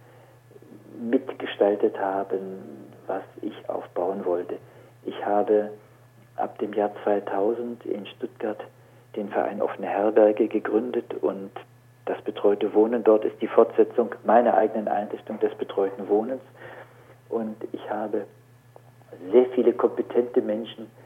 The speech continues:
gefunden, die durch schwere Krisen durchgegangen sind, sich aber so weit wieder gefangen haben, dass sie aktiv mithelfen konnten, etwas aufzubauen. Das ist ein ganz großer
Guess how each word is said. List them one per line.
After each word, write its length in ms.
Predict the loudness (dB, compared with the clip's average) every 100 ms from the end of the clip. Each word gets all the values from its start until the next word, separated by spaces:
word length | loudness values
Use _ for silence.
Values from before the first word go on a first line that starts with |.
| -20 -12
gefunden, 640 | -4 -2 -2 -4 -8 -8 -2
die 240 | 0 0 -2 -10 0
durch 180 | 4 4 4
schwere 320 | 4 6 6
Krisen 340 | 4 -2 0
durchgegangen 600 | -2 -2 -4 -2 -2 -2 -4
sind, 180 | -4 -2
sich 180 | 0 4
aber 180 | 4
so 180 | 4 6
weit 200 | 4 4
wieder 140 | 2 0
gefangen 460 | 0 -4 -4 -2
haben, 280 | 0 0 0 -8 -16 -16 -6
dass 120 | -4 -4
sie 100 | 0
aktiv 480 | 0 0 -2 -2 -2 -4 -18 -20 _ -8
mithelfen 460 | -4 0 0 -2
konnten, 340 | -4 -4 -4 -6
etwas 320 | -4 -4 -2
aufzubauen. 800 | -4 -4 -6 -6 -4 -4 -6 -12 -20 -20 -10
Das 120 | -8 -6
ist 160 | -6 -4
ein 220 | -6 -6 -4
ganz 260 | 0 0 0 -10
großer 680 | -6 0 0 0 2 4